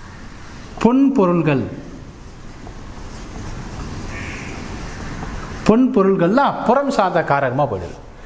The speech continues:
இதே மாதிரி தான் ஏழாவது வீடு என்பது நாமே, நம்மோடு ஒருவர் சேரக்கூடிய அமைப்பு தான் ஏழாவது வீடு.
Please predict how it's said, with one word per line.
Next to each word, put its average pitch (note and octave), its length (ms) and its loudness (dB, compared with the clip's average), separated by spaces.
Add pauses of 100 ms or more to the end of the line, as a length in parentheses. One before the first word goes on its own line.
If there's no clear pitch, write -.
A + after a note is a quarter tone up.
(800)
இதே A#3 320 6
மாதிரி A3 260 4
தான் G3+ 360 2
ஏழாவது B3+ 540 4
வீடு B3+ 380 2
என்பது E3+ 580 0 (1040)
நாமே, A#3+ 520 2 (380)
நம்மோடு A#3 520 4
ஒருவர் A3 400 4 (120)
சேரக்கூடிய A3+ 520 4
அமைப்பு F3+ 360 0
தான் A#3 180 4
ஏழாவது E3 380 2
வீடு. A2+ 160 -10